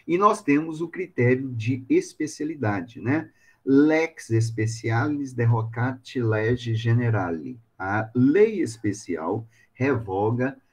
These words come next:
a lei especial revoga a, a lei geral.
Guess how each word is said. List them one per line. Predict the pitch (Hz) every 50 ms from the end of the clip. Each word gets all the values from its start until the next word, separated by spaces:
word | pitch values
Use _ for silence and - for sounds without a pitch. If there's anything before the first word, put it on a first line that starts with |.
| _ _ _ _ _ -
a | 107 110 113
lei | 110 107 101 107 120 143 151 - - -
especial | 147 160 175 175 165 - - - - 101 98 - - - 78 85 87 - -
revoga | 120 110 107 123 120 107 - 82 85 90 95 104 110 113 113 113 117 - - - - _ _ _ _
a, | - 104 107 110 113 113 - 110
a |
lei | 104 95 95 95 101 104 -
geral. | - 104 117 117 123 98 85 76 - -